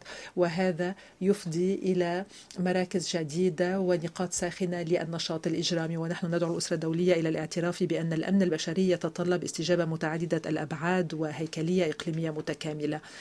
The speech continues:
يتطلب ذلك معلومات في الوقت الفعلي وآليات لمشاطرتها، بالإضافة إلى إحداث التناغم بين الأطر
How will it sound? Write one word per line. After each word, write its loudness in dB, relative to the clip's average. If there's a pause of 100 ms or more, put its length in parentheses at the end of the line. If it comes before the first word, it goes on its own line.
(300)
يتطلب 2
ذلك 0
معلومات -2 (760)
في 2
الوقت -2
الفعلي 0
وآليات 0
لمشاطرتها، -2
بالإضافة -2
إلى 0
إحداث -4
التناغم -2
بين 0
الأطر 0